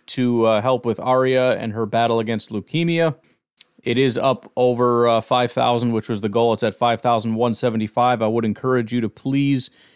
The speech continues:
if you have not and are interested, please don't be dissuaded by the fact that they met their goal. That goal was completely arbitrary, and I'm, I'm positive that there are going to be much more expenses incurred and accrued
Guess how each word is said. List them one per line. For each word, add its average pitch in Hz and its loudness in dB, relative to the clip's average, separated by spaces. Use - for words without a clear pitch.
if 117 -10
you 113 0
have 117 0
not 123 2
and 117 -2
are 104 0
interested, 120 -4
please 127 -2
don't 117 -2
be 120 -2
dissuaded 117 -2
by 113 2
the 110 -2
fact 113 -2
that 110 -2
they 110 2
met 110 0
their 113 2
goal. 135 0
That 113 0
goal 120 2
was 113 0
completely 117 -2
arbitrary, 117 2
and 104 -2
I'm, 104 -2
I'm 104 -4
positive 110 -2
that 113 0
there 117 4
are 110 0
going 117 2
to 113 2
be 110 2
much 120 2
more 120 2
expenses 110 -2
incurred 113 0
and 104 -4
accrued 107 -2